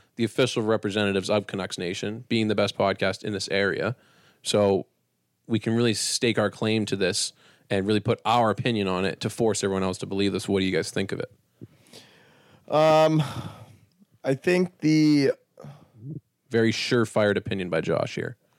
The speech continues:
Speaker 2: Uh, honestly, I, I could go one or two ways. Like, if we lost him, I don't really care.
Speaker 1: Okay.
Speaker 2: As long as we didn't overpay the guy, which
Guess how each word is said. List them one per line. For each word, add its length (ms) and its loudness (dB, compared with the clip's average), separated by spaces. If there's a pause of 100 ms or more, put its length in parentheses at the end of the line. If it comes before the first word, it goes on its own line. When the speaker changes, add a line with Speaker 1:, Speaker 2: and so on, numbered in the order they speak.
(2000)
Speaker 2:
Uh, 200 0 (440)
honestly, 480 4
I, 300 2
I 60 4
could 160 -2
go 380 2
one 260 0
or 120 2
two 200 -2
ways. 300 2
Like, 160 0
if 120 0
we 140 4
lost 440 2
him, 120 -2
I 140 2
don't 140 0
really 240 2
care. 540 0 (260)
Speaker 1:
Okay. 200 -2
Speaker 2:
As 100 2
long 280 2
as 140 0
we 100 2
didn't 240 0
overpay 540 0
the 120 -2
guy, 220 -6
which 280 -4